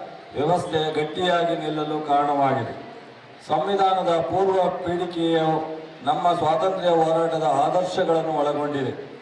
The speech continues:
ನಮ್ಮ ರಾಷ್ಟ್ರ ನಿರ್ಮಿತೃಗಳ ಕನಸುಗಳನ್ನು ನೆನಸಾಗಲು ನಾವೆಲ್ಲರೂ ಸೌಹಾರ್ದಿತ ಮತ್ತು ಸೋದರತ್ವದ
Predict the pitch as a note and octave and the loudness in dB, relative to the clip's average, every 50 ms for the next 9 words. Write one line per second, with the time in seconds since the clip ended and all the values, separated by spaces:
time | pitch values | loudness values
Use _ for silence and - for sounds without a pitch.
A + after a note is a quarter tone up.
0 | - - - - - - C#3 D3 D#3+ E3 - F3+ F3 E3 D#3+ - A#3+ C#4 - - | -20 -20 -20 -20 -20 -8 -4 -4 -2 0 2 2 2 2 4 2 2 2 2 0
1 | - - - F#3 F3 F3 E3+ - - - - - - - - C3+ D#3+ E3+ E3+ F3 | -4 -2 0 2 4 4 2 0 -2 -6 -8 -12 -14 -14 -10 -6 -6 -4 -4 -4
2 | F#3+ F#3+ F#3+ F#3+ - F3+ F3 E3 E3+ E3 E3+ F3 F3 D3 C#3+ - - D3+ D3 D3+ | -4 -6 -6 -4 -4 -2 0 2 2 2 2 2 2 2 0 -2 -2 -2 0 0
3 | F3 - - F#3+ F3 E3 D#3+ D#3+ D#3 D#3+ D#3+ D3+ C#3 C#3+ E3 E3 - F3+ F3+ F3+ | 0 0 0 0 0 2 0 0 0 0 -2 -2 -2 -2 -2 -2 0 2 2 2
4 | F3+ F3+ E3 D#3 D#3 C#3+ - - - - - - - - - - - - D3 D3+ | 2 2 0 0 0 -2 -2 -4 -6 -10 -12 -14 -16 -18 -18 -8 -2 0 0 2
5 | D#3 D#3+ F3 F#3 G3 G3 G3+ G3+ G3+ G3+ G3 F#3 - - D#3+ D3 D3+ E3 F3 F3+ | 2 2 2 2 2 2 2 2 2 0 0 0 -2 -4 -2 0 2 2 2 2
6 | F3+ - - F3 E3 - E3 E3 E3 E3 - - - - D3 D#3+ - - E3 D#3+ | 0 0 -2 -6 -6 -4 -2 -2 0 -2 -2 -4 -4 -4 -4 -4 -4 -4 -2 -2
7 | D#3+ D#3 - - - - - - - - - - - D#3+ F3+ F#3 F3 F#3 F3 F3+ | -2 -2 -2 -4 -6 -10 -12 -14 -16 -18 -6 -2 2 2 2 4 2 2 2 2
8 | F3 E3 D#3+ - - - - - D#3 - - - D3+ D#3+ D#3+ D#3+ | 2 2 0 0 -2 -4 -6 -6 -6 -6 -6 -4 -2 0 0 0